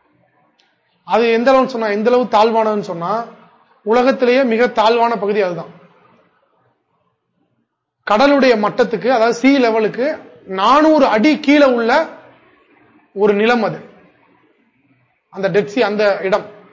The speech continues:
அந்த இடத்தில் ரோமர்கள் தோல்வி அடைந்தார்கள்னு சொல்லி, அந்த தாழ்வான அப்படிங்கிற வார்த்தையை கொண்டு மிகப்பெரிய அறிவியல் உண்மையும் அல்லாஹ் தஆலா இங்க வச்சிருக்கான். இதுல நம்ம பெற வேண்டிய படிப்பினைகள் என்னன்னு சொன்னா,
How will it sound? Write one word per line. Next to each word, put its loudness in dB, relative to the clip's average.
அந்த 0
இடத்தில் 0
ரோமர்கள் -2
தோல்வி -2
அடைந்தார்கள்னு -4
சொல்லி, -6
அந்த -8
தாழ்வான 2
அப்படிங்கிற 0
வார்த்தையை 0
கொண்டு -6
மிகப்பெரிய 0
அறிவியல் 2
உண்மையும் 0
அல்லாஹ் 0
தஆலா -2
இங்க -4
வச்சிருக்கான். -10
இதுல 0
நம்ம 0
பெற 0
வேண்டிய 2
படிப்பினைகள் 0
என்னன்னு -4
சொன்னா, -6